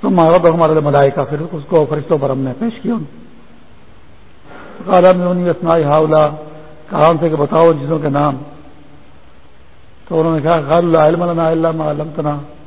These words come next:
اے اللہ تبارک و تعالیٰ، ہمیں اور، اور کچھ مزید چیز کا علم نہیں ہے، سوائے اس کے جو آپ نے سکھائے ہوئے، تھوڑا بہت اور ذکر اذکار کرنا سکھائے ہوئے۔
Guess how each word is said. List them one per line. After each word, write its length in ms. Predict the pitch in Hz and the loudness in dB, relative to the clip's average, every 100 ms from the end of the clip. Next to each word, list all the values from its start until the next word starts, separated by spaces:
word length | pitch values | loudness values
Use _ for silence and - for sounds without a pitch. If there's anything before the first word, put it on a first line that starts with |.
| - - | -16 -8
اے 60 | |
اللہ 220 | 190 220 202 | -4 -4 -4
تبارک 340 | 151 143 151 | -2 0 -2
و 60 | 143 | -2
تعالیٰ، 260 | 139 139 131 - - - - - - - 196 | -4 -4 -4 -8 -20 -20 -20 -20 -20 -16 -6
ہمیں 260 | 220 233 | -2 -2
اور، 600 | 135 127 156 156 160 165 | -2 -6 -8 -6 -4 -4
اور 160 | 175 156 156 | -2 -2 -4
کچھ 160 | 151 131 | -10 -8
مزید 320 | 139 147 143 | -6 -6 -6
چیز 100 | 143 | -8
کا 60 | 190 | -4
علم 160 | 160 170 | -4 -2
نہیں 120 | 202 | -4
ہے، 60 | - | -2
سوائے 160 | 185 | 0
اس 60 | 175 | 0
کے 100 | 180 | 0
جو 80 | 170 | -2
آپ 120 | 165 | -2
نے 80 | 175 143 | -4 -8
سکھائے 220 | 165 180 | -4 -2
ہوئے، 160 | 175 165 - - - - - - - - | -2 -6 -12 -20 -20 -20 -20 -20 -20 -16
تھوڑا 140 | 170 220 | -10 -6
بہت 220 | 240 226 | -6 -4
اور 100 | 160 151 | -4 -4
ذکر 160 | 147 156 | -4 -4
اذکار 260 | 143 156 - | -4 -8 -8
کرنا 240 | 156 156 151 - - - - - | -10 -10 -12 -16 -20 -20 -20 -18
سکھائے 260 | 151 151 156 | -8 -6 -6
ہوئے۔ 200 | 156 | -8